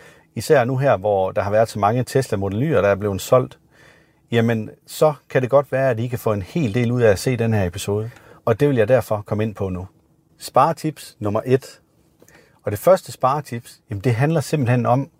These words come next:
optimere din opladning. I forbindelse med, at du skal oplade din elbil, jamen, der skal du være opmærksom på de svingende elpriser. De svinger jo meget mere end diesel og benzin, så derfor så er der virkelig meget at hente, hvis du bare lader op på det rigtige tidspunkt. Jeg er godt klar over, at der kan være nogle tidspunkter,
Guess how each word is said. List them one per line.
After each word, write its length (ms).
optimere 500
din 140
opladning. 520
I 80
forbindelse 500
med, 420
at 200
du 100
skal 420
oplade 340
din 140
elbil, 380
jamen, 140
der 60
skal 180
du 40
være 120
opmærksom 400
på 380
de 80
svingende 560
elpriser. 520
De 100
svinger 240
jo 80
meget 280
mere 240
end 120
diesel 440
og 120
benzin, 460
så 100
derfor 280
så 140
er 60
der 80
virkelig 320
meget 180
at 80
hente, 280
hvis 140
du 80
bare 200
lader 180
op 200
på 60
det 80
rigtige 260
tidspunkt. 500
Jeg 80
er 40
godt 160
klar 160
over, 140
at 60
der 60
kan 120
være 140
nogle 160
tidspunkter, 640